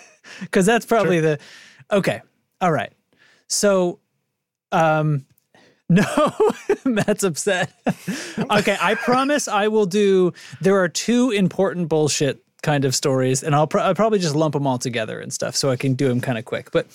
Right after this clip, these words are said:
Speaker 1: so first of
Speaker 2: Right.
Speaker 1: all, this, um, since we've recorded last, I was prepping for this big, massive session, which I honestly, like, up until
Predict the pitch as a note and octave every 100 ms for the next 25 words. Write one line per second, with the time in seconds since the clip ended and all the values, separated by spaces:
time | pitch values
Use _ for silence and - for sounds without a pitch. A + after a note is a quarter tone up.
0 | - - - - F3 - C4+ - D#3+ C#3
1 | B2+ - - - - F#3 G3+ - - E3+
2 | D#3 D3 C#3+ C#3 _ _ _ - - A3+
3 | C4 A#3 F3+ D3+ E3 E3+ C#3+ A#2+ A#2 A#2
4 | - - - _ _ - D#3 D3+ D3 -
5 | - G3 A3 F#3+ E3+ - D#3+ D#3 D3 C#3+
6 | C#3 C3+ B2 D#3+ E3 D3+ D3+ C#3+ - C3+
7 | - B2 - - E2+ - _ - - E3
8 | D3+ - - _ _ _ _ D#3+ D#3+ -
9 | F3 G#3 A3 - G3+ F#3 D#3 C#3+ - -
10 | D#3+ F3 F3+ D#3 E3+ D#3+ D#3 D3 C#3+